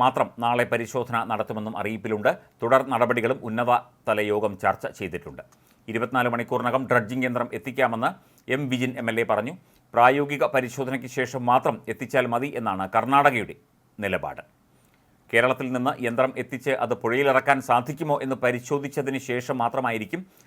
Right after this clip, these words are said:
തെരച്ചിൽ വീണ്ടും ആരംഭിക്കുക. കാലാവസ്ഥ പൂർണ്ണമായി മാറി തെളിഞ്ഞു നിന്നാൽ മാത്രമേ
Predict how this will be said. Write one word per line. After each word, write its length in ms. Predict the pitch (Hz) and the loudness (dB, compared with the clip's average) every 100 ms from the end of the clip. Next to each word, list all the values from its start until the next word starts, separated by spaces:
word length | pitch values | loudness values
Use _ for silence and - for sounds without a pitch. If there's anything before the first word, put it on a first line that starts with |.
| _ 123 | _ 0
തെരച്ചിൽ 340 | 117 120 113 107 | 2 0 -4 -4
വീണ്ടും 240 | 120 117 90 | -2 0 0
ആരംഭിക്കുക. 400 | 80 69 - 76 - _ _ _ _ _ 135 | 0 -6 -16 -14 -14 _ _ _ _ _ 8
കാലാവസ്ഥ 380 | 147 165 175 180 147 | 10 10 4 -4 0
പൂർണ്ണമായി 400 | 151 156 151 147 135 | 0 4 2 4 4
മാറി 220 | 139 143 139 | 4 2 0
തെളിഞ്ഞു 300 | 123 139 156 | 0 0 -2
നിന്നാൽ 280 | 139 139 135 123 | 0 4 4 6
മാത്രമേ 320 | 120 131 131 | 4 4 -2